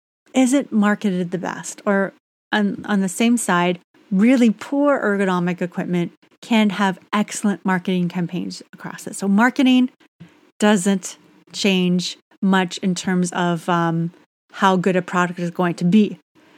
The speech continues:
However, does this post change how you think of stability balls in the office? Were you recommending them in the past?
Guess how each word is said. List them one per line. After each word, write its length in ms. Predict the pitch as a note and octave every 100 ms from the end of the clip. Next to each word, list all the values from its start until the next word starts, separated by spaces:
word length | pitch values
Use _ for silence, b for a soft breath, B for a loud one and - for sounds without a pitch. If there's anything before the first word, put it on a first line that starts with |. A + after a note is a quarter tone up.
| b _ _ _ _ _ _ _ _ _
However, 680 | - A#3 A#3 C#4 A#3+ F#3 F#3 _ - F3+
does 380 | A#3 C4+ D4
this 320 | C#4 C#4 C4+ -
post 400 | B3 A#3+ - -
change 720 | - - A#3 A3+ A3+ A3+ A3 - - - _
how 460 | - - A#3+ B3+ C#4+
you 240 | C4+ D4
think 420 | C4 - G3 F3+ -
of 80 | F3+
stability 540 | - F3+ F#3+ F#3 F#3
balls 340 | F3+ E3+ E3+
in 60 | F3
the 120 | E3
office? 580 | - E3 - - - - _ B B
Were 120 | - G#3+
you 200 | A3 G#3+
recommending 720 | G#3 G#3 A#3 G#3 G#3 A3+ A3+
them 180 | A3+ G#3+
in 120 | F#3
the 80 | F3+
past? 800 | - - C4+ C#4+ G#4 - -